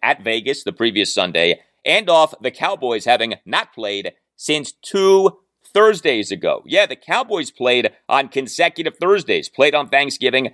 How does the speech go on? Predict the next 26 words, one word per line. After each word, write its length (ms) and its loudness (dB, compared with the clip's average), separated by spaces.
and 180 0
then 160 2
played 380 2
the 120 2
following 580 0
Thursday 440 -2
night. 340 0
And 180 -2
then 240 0
this 220 4
Sunday's 520 2
game 340 2
at 220 -2
the 160 -6
Eagles 640 0
will 140 4
come 240 0
off 220 6
the 200 -2
Eagles 360 0
having 280 0
had 420 0
their 180 4
bye 300 4
week. 440 -6
Yeah, 280 2